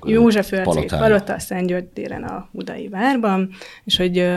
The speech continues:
Speaker 2: ki vannak téve a táblák, azonban nincs kiírva az ár, hogy mennyiből építkeznek.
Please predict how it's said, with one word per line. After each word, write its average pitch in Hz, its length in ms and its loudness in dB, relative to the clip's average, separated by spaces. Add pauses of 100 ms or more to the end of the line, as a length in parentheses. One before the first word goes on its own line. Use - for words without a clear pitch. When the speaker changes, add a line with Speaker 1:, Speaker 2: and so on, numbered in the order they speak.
Speaker 2:
ki - 120 0
vannak 175 320 -4
téve 180 260 -6
a 165 140 -10
táblák, 208 540 -2
azonban 180 440 -4
nincs 185 320 -6
kiírva 170 380 -8
az 175 140 -8
ár, 175 220 -8
hogy 190 140 -6
mennyiből 185 360 -8
építkeznek. - 760 -12